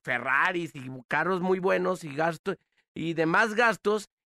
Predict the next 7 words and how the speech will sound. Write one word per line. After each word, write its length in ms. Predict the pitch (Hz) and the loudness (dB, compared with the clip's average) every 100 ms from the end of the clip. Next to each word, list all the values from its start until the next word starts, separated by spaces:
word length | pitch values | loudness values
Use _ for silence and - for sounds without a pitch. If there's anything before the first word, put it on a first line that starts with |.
| - | -2
que 120 | 208 | 2
ha 80 | 208 | 2
pagado 520 | - 233 233 233 247 | 4 4 4 4 2
en 200 | - 208 | 2 0
su 160 | 202 202 | -2 -4
totalidad, 580 | - 190 196 185 214 233 | -4 -2 0 2 4 2
dijo. 420 | 254 262 226 165 | 0 2 2 0